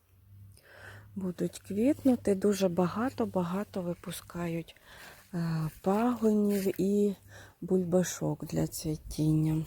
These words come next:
От. Красуня така, просто неймовірно.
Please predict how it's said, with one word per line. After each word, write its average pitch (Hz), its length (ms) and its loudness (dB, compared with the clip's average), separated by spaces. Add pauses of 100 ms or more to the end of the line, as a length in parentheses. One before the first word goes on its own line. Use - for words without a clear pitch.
(1160)
От. 175 580 -4 (1400)
Красуня 170 840 -4
така, - 380 -8 (160)
просто 202 420 -10
неймовірно. 180 920 0